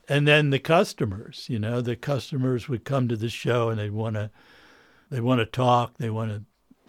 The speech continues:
shake your hand back in the old days when you could do that safely, or maybe it wasn't that safe, and, uh,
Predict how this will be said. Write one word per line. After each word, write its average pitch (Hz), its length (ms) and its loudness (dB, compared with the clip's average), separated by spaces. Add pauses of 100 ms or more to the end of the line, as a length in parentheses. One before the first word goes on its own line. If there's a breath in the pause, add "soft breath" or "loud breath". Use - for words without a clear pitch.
(200)
shake - 340 0
your 123 120 0
hand 120 540 2 (540)
back 107 220 -4
in 120 80 -2
the 107 100 0
old 104 180 -2
days 113 300 0
when 113 160 -2
you 98 80 -6
could 107 180 -10
do 107 200 -2
that 110 240 -2
safely, 107 640 -4 (480 soft breath)
or 90 140 -6 (140)
maybe 98 220 -4
it 98 80 -4
wasn't 104 280 -2
that 95 220 -6
safe, 104 300 -6 (680 soft breath)
and, 104 540 -2
uh, 101 280 -2